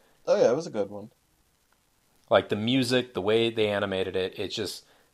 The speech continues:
Speaker 2: it works.
Speaker 1: Did you see, uh, someone made a video where they, like,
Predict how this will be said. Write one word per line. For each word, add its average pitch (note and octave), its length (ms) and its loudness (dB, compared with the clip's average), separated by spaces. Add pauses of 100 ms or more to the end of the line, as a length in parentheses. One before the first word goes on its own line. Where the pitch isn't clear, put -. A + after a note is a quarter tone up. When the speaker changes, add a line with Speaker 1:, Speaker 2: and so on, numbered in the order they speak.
(320)
Speaker 2:
it C#3+ 160 0
works. - 540 2 (1200)
Speaker 1:
Did A#2+ 140 -6
you C3+ 60 0
see, D3 360 2
uh, A2+ 380 8 (960)
someone D3+ 380 4
made C3 180 2
a B2 40 0
video A2 380 -2
where A2+ 140 -2
they, G#2+ 180 -4
like, G#2 200 -4